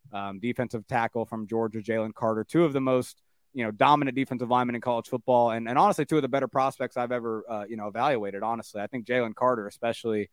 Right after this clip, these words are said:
um, I, I think he has a great chance to go above Will Anderson.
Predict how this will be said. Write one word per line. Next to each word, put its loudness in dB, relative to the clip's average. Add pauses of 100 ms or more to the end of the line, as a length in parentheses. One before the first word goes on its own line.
(440)
um, 0
I, 0
I 4
think 2
he 4
has 6
a 2
great 2
chance 0
to -2
go 4
above 4
Will 4
Anderson. -2